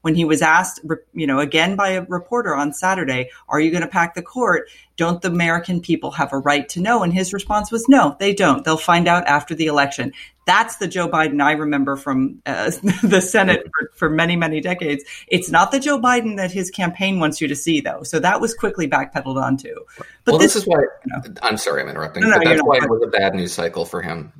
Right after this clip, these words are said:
Speaker 2: over the course of these last couple of days. Not the answer, but the contempt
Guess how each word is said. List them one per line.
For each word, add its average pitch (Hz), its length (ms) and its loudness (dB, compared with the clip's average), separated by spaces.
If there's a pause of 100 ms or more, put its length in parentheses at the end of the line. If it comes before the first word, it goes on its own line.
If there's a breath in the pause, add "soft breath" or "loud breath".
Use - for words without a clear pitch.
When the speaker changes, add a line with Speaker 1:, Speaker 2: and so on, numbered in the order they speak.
(120)
Speaker 2:
over 87 120 -6
the 87 60 -6
course 90 220 -6
of - 60 -12
these 87 120 -8
last 82 240 -8
couple 87 180 -4
of 90 80 -4
days. 76 220 -8
Not 110 220 -2
the 147 140 -2
answer, 107 560 -2 (220 loud breath)
but 85 120 -2
the - 80 0
contempt 113 720 -4